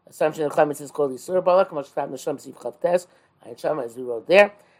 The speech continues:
The vada linyan ochel v'pei l'chol v'pesach atzmo v'tam atera, the not by not.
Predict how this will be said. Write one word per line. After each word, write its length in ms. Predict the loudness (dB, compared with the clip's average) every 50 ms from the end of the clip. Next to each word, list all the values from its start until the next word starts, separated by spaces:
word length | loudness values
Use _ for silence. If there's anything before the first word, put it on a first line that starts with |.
| _ -10
The 60 | 0
vada 300 | 6 10 10 12 12 10
linyan 420 | 8 6 4 2 0 0 2 2 4
ochel 360 | 2 2 2 0 0 0 0
v'pei 240 | 4 4 4 6 6
l'chol 440 | 4 2 4 4 4 4 4 4 4
v'pesach 400 | 6 6 6 6 4 0 -4 -2
atzmo 420 | -2 -4 -4 -4 -6 -6 -6 -6
v'tam 240 | -6 -6 -6 -6 -8
atera, 400 | -8 0 4 8 8 8 8 6
the 80 | 2
not 180 | -4 -4 -4 -4
by 100 | -6 -4
not. 280 | -2 -2 -2 -2 -4